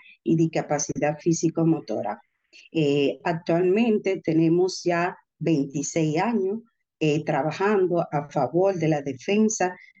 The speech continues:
de los derechos de las mujeres con discapacidad en nuestro país. Eh, también estamos a nivel nacional, tenemos un núcleo en Azua, tenemos un núcleo en San Pedro, donde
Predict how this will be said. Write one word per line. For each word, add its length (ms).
de 160
los 180
derechos 460
de 120
las 260
mujeres 380
con 200
discapacidad 920
en 160
nuestro 400
país. 340
Eh, 640
también 440
estamos 720
a 100
nivel 680
nacional, 680
tenemos 460
un 200
núcleo 400
en 120
Azua, 400
tenemos 560
un 180
núcleo 540
en 180
San 320
Pedro, 540
donde 720